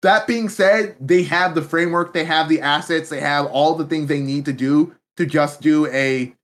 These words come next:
Demon's Souls remake or, or a Last of Us Part One remake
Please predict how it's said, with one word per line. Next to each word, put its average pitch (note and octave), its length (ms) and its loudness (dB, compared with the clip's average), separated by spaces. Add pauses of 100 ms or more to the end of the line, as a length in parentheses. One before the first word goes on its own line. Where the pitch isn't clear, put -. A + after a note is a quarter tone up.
(420)
Demon's D#3 380 -2
Souls D#3 260 2
remake D#3 500 -2
or, C3+ 320 -2 (440)
or C#3 140 4
a C3 60 0
Last C#3 280 0
of D3 80 -2
Us D3 340 -2 (460)
Part D3 240 0
One C#3+ 360 -2
remake E3+ 520 0